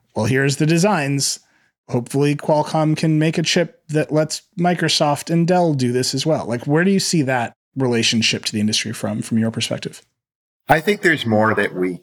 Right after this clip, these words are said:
Speaker 2: can do and probably will need to do going forward. And it's not so much because we need to, uh, help the industry, but these products are really, really complicated to build. And, um, you know, let's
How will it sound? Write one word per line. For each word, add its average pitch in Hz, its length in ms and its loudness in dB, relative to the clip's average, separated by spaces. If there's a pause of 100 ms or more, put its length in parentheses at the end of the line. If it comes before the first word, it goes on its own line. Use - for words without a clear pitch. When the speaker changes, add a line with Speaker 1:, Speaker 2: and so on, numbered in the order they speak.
Speaker 2:
can 110 420 -4
do 117 300 0
and 85 200 -6
probably 92 400 0
will 98 300 0
need 117 240 -2
to - 80 -12
do 127 480 0
going 120 280 0
forward. 131 480 0
And 117 80 -6
it's 117 220 -4
not 127 400 -4
so 110 220 -4
much 101 320 -2
because 90 500 -2 (420)
we 95 120 0
need 95 240 0
to, 80 380 0
uh, 82 160 -6
help - 560 -2
the 87 140 -6
industry, 82 760 -4 (440)
but 90 360 0
these 101 200 -2
products 120 500 0
are 87 220 0
really, 107 500 0
really 92 480 -2
complicated 80 960 -6
to - 100 -12
build. 80 600 -4 (160)
And, 80 500 -2
um, - 380 -4
you 82 60 -6
know, 76 160 -6
let's - 260 -2